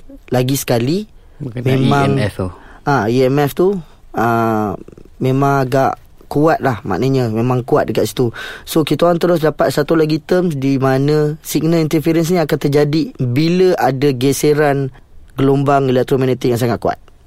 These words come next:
Speaker 2: Yes.
Speaker 1: Ah, tu daripada pengalaman aku sendirilah.
Speaker 2: Nah, situ memang dalam tandas tu memang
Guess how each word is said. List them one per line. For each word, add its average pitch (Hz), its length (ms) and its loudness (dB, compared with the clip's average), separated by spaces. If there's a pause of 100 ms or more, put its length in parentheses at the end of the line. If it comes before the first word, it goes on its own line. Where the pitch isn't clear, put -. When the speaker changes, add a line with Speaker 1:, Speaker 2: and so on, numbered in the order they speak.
(180)
Speaker 2:
Yes. 104 200 -6
Speaker 1:
Ah, 95 180 0
tu 92 140 -2
daripada 131 260 0
pengalaman 123 400 0
aku 120 100 -4
sendirilah. 131 540 0
Speaker 2:
Nah, - 160 -4
situ 117 260 0
memang 117 440 0
dalam 104 180 -2
tandas 110 300 -2
tu 131 100 -8
memang 98 540 -4